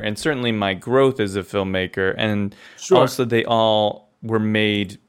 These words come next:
Speaker 1: basically within, like, a six-month period, I think. So it's all kind of related in this, in this time,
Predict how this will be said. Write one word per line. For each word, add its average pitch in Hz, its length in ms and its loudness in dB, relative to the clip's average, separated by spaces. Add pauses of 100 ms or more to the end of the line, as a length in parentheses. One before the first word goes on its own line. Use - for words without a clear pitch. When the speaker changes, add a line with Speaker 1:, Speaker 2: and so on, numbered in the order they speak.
(160)
Speaker 1:
basically 104 520 -4
within, 101 420 -4
like, 98 240 -6
a 98 80 -2
six-month 110 640 -8
period, 127 480 -2
I 156 100 0
think. 165 440 -8 (120)
So 117 240 2
it's 110 100 0
all 127 160 4
kind 131 180 2
of 117 80 -4
related 113 480 2
in 104 160 0
this, 101 380 -4
in 110 160 -4
this 104 160 -4
time, 151 560 0